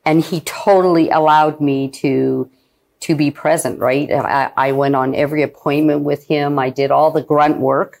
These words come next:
which I didn't see as grunt work. It was,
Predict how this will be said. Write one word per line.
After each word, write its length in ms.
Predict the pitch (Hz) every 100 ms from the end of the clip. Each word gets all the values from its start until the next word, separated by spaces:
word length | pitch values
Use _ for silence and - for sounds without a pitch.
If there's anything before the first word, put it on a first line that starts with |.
| _
which 480 | 147 143 - - - _ _ _ _ _ -
I 60 | 135
didn't 320 | 147 147 147
see 360 | - - 156 139
as 140 | 123
grunt 380 | - 147 147 147
work. 300 | 127 135 -
It 120 | 135
was, 380 | 139 135 131 -